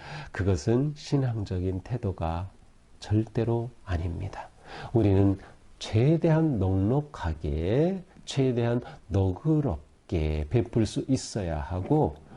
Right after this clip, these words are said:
우리의 마음이 그렇게 소외되고 억눌린 약자들을 향해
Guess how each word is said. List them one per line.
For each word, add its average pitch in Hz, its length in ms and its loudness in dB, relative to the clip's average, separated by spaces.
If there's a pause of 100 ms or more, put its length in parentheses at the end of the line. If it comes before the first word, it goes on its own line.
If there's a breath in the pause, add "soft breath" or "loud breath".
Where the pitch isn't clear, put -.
우리의 92 280 0
마음이 107 920 2 (280 loud breath)
그렇게 87 680 -4 (400 loud breath)
소외되고 139 880 2
억눌린 107 800 2
약자들을 147 800 -2
향해 131 540 -2